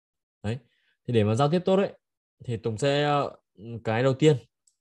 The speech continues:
ờ, đơn giản nhất là hàng ngày các con sẽ phải đọc lại các câu hỏi và câu trả lời. Đấy, đọc lại rất là nhiều lần để mình có cái, cái phản xạ nói đã. Cái phản xạ nói.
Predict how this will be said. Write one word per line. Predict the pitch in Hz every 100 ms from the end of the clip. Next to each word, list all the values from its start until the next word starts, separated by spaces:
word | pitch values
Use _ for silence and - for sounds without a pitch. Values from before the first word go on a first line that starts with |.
| _ 104 87
ờ, | 110 113
đơn | 127 135
giản | 110
nhất | 117 156
là | 123 110 107 101 -
hàng | 104 104
ngày | 104 107
các | 135
con | 135 123
sẽ | 147
phải | 95
đọc | 101 -
lại | 110 - - _ _ _ _ _ _ _
các | 151 156
câu | - 151
hỏi | 143 107 82 95
và | 98
câu | 92 123
trả | 110
lời. | 92 95 90 _ _ _ _ _
Đấy, | - 95
đọc | 110 107
lại | 98
rất | 117
là | 165
nhiều | 110 98 92
lần | 92 87 -
để |
mình | 87 87 87
có | 90 90 113 113
cái, | 98 107 113 _ _ -
cái | 101
phản | 104 98
xạ | - 101
nói | 104 117
đã. | 156 165 _ _ _ _ _ -
Cái | 95
phản | 95
xạ | -
nói. | 95 95